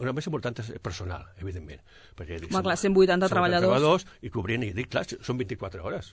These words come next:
Speaker 1: que has de cobrir, diguem, les residències, no? Llavors hi ha totes les despeses d'inversió, eh, per això és,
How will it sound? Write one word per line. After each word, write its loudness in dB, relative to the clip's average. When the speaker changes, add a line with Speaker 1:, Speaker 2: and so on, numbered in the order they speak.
Speaker 1:
que -10
has -10
de -8
cobrir, -12
diguem, -12
les -10
residències, -10
no? -8
Llavors -6
hi 0
ha 0
totes -4
les -6
despeses -6
d'inversió, -2
eh, -8
per -4
això -2
és, -8